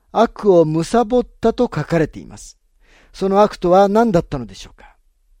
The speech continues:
民数記十一章四節から六節。そこにはこのように書かれています。「また彼らのうちに混じってきていた者が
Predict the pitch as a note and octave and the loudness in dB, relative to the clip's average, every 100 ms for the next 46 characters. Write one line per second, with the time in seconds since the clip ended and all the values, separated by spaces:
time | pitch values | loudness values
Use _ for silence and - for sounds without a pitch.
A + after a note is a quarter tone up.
0 | _ _ - - - F#3+ F3 E3+ E3+ D3 | _ _ -20 -20 -6 -6 -4 -8 -8 -8
1 | F#3+ G3 - E3+ E3 G3 G3 D#3+ - F3 | -4 -4 -4 -2 0 0 -2 -6 -2 0
2 | E3 D3 C#3+ - - - _ _ _ _ | 0 -2 -6 -10 -16 -20 _ _ _ _
3 | - E3 F#3 E3+ D3+ - G#3+ C4 C4+ G3+ | -12 -6 -4 -2 -4 -4 -4 -2 -2 -4
4 | - D#3 F3 D3 - - - - _ _ | -4 -4 -2 -4 -8 -20 -20 -20 _ _
5 | _ _ _ _ _ _ _ _ _ _ | _ _ _ _ _ _ _ _ _ _
6 | - F3+ F#3 - B3+ B3+ G3 F3+ E3 F#3+ | -8 -2 -2 2 2 2 2 0 -2 -4
7 | F#3 D#3+ D#3+ E3 A#3+ - G#3 - F#3 E3 | -4 0 0 -2 -6 -4 -6 -2 0 0
8 | D#3 D3 D#3 D3 C#3 E3 | 0 -2 -2 -2 0 0